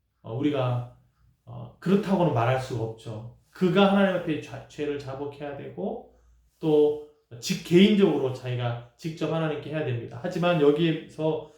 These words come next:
자기의 죄와 조상들의 허물을 자복했다 그랬어요.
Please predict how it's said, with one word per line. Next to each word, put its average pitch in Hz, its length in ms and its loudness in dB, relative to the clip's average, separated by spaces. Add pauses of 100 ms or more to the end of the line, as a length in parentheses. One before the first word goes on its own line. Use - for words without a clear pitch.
(220)
자기의 170 560 0
죄와 170 500 0 (160)
조상들의 156 560 -2
허물을 196 300 0
자복했다 147 560 -6
그랬어요. 120 380 -12